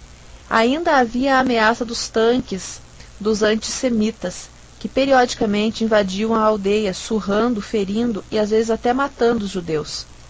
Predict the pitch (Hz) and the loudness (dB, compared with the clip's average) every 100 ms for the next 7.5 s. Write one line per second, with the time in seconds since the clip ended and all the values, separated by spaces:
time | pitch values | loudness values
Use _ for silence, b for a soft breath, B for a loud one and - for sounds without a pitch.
0 | - - B B B B 247 233 240 254 | -20 -20 B B B B -4 -2 0 0
1 | 262 262 277 262 262 - 226 202 175 156 | 0 0 -2 0 0 2 2 2 0 -6
2 | - - - - B B - 269 285 339 | -20 -20 -20 -20 B B -2 2 2 2
3 | 339 285 240 226 196 180 220 233 226 202 | 2 4 6 6 4 0 -2 -2 0 0
4 | 196 196 190 180 165 165 175 170 208 208 | 0 -2 0 2 0 0 -6 -2 0 0
5 | 185 202 - 220 226 240 233 - 233 214 | -2 -4 0 0 0 -4 -2 0 2 2
6 | - 220 208 226 247 233 208 208 208 - | 0 0 0 0 0 2 4 4 0 0
7 | 233 240 - 214 196 | 2 2 -2 -2 -4